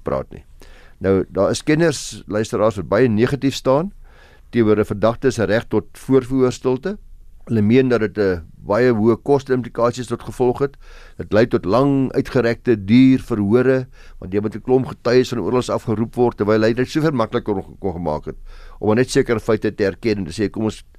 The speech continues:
kom ons twis net hier," of, "Kom ons twis net daaroor." Want 'n algehele swygreg beteken die staat moet al die elemente van die misdaad bewys en al die moontlike getuies roep om seker te maak hulle het 'n prima facie saak.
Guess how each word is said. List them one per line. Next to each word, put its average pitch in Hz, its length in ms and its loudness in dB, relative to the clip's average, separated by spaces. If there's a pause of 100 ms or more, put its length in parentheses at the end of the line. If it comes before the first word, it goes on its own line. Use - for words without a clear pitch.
(100)
kom 127 120 -6
ons 135 120 0
twis 139 220 0
net 135 140 -4
hier," 101 260 -4
of, 85 100 -14
"Kom 117 100 -10
ons 117 140 -2
twis 117 200 -2
net 113 140 -2
daaroor." 78 400 -2 (760)
Want 92 160 -2
'n 95 40 -4
algehele 143 440 0
swygreg 110 440 0
beteken 113 340 -4
die 104 80 -4
staat 117 280 -2
moet 127 180 -12
al 156 120 2
die 143 120 4
elemente 110 440 2
van 101 100 -10
die 98 100 -4
misdaad 95 380 0
bewys 98 360 -2
en 113 140 -8
al 135 160 2
die 127 80 0
moontlike 107 360 -2
getuies 98 460 0
roep 92 200 -6
om 90 80 -8
seker 95 320 -2
te - 80 -10
maak 87 300 -4 (400)
hulle 82 120 -10
het 82 100 -6
'n - 40 -14
prima 98 280 -2
facie 80 400 -2
saak. 78 280 -4